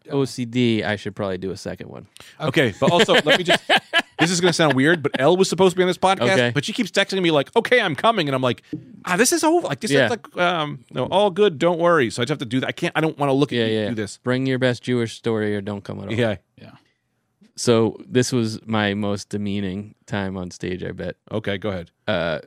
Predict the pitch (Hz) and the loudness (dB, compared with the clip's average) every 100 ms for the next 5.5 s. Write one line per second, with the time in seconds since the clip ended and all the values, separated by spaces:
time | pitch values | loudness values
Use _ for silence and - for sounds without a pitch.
0 | _ 180 127 117 113 110 117 127 135 123 | _ -8 -6 -4 -4 -4 -6 -4 -6 -4
1 | 120 107 - 110 98 110 190 127 139 120 | -4 -4 -4 -6 -4 2 2 4 2 0
2 | - - 95 85 185 220 226 - - 147 | -4 -12 -12 -2 2 4 2 -6 -14 -4
3 | 208 214 - 180 175 170 147 - 156 131 | 0 2 2 2 2 2 -2 -2 -2 0
4 | 98 113 131 139 131 123 113 90 90 - | 0 -2 -2 0 -2 0 -2 -2 -8 -18
5 | _ 107 95 113 | _ -6 -4 -2